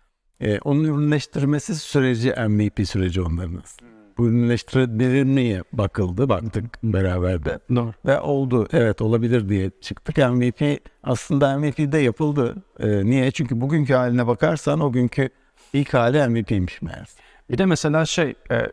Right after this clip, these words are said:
Speaker 3: genelde M V P'lerde şeye alışkınız ya, bu ürün ilk aşamasıdır ve bu ürün değişmek zorundadır. Yani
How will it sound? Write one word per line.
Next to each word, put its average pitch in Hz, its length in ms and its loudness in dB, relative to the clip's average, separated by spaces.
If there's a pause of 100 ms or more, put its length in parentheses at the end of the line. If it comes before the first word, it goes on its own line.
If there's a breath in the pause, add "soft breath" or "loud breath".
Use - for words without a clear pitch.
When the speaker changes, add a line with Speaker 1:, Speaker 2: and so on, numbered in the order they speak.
Speaker 3:
genelde 143 500 0
M 147 80 4
V 147 40 0
P'lerde 156 280 0
şeye 139 240 0
alışkınız 147 500 -2
ya, 107 260 2
bu 135 240 0
ürün 143 280 0
ilk 151 320 -2
aşamasıdır 135 720 -2
ve 139 180 -2
bu 156 120 -2
ürün 165 260 -2 (340 loud breath)
değişmek 135 760 -2
zorundadır. 135 600 0
Yani 120 380 0